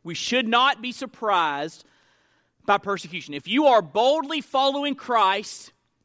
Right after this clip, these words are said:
it's going to make it difficult for you. And Jesus told us this. Over in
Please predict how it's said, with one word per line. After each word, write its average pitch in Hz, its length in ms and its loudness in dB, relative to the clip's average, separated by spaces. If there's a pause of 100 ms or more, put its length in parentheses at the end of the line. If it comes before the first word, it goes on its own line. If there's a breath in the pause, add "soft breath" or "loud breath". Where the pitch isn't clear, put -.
it's 220 200 -4
going 277 680 0 (540)
to 226 100 -6
make 247 240 0
it 185 160 -16
difficult 185 680 -6
for 196 140 -4
you. 165 340 -8 (1000 soft breath)
And 262 120 2
Jesus 330 360 -8
told 269 260 -4
us 180 80 -8
this. 175 220 -8
Over 262 280 0
in 214 140 -2